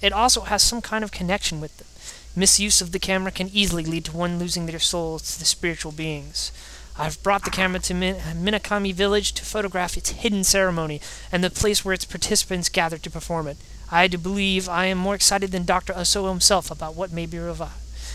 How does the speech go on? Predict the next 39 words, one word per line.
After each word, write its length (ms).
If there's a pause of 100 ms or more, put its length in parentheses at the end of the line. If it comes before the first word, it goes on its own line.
(140)
revealed. 360 (200)
Seijiro 600
Makabe. 380 (2000)
The 80
camera 320
that 140
can 120
photograph 440
that 140
which 120
should 100
not 140
be 80
exist. 640
Yeah, 280
yeah, 200
it's 100
from 120
filming 340
at 100
Type 180
fourteen. 560 (1800)
Alright, 360
so 180
the 80
camera 340
here, 380
let's 140
see, 200
we 100
can 240
use... 640
Yeah, 720 (340)
I 80
know, 320
it's 140
the 80
Camera 240
Obscura. 300